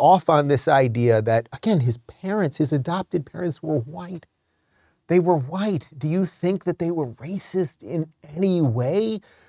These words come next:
But he, he is so sucking on the teat of racism, he can't get off that thing. But we,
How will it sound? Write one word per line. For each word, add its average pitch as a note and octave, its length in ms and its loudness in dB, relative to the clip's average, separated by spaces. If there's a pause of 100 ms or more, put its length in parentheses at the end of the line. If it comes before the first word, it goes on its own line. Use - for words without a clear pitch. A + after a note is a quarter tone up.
(220)
But E3+ 120 6
he, E3 340 4
he F3 220 4
is D3 140 8
so F#3+ 280 4
sucking - 680 -4
on C#3+ 200 0
the B2+ 80 2
teat - 480 -8
of A#2+ 140 -2
racism, C3+ 600 0
he D#3+ 160 -8
can't A#2 400 -6
get C#3+ 160 0
off G3 280 6
that C3 260 -2
thing. E2+ 260 -16 (400)
But F#3 120 10
we, G#3 180 4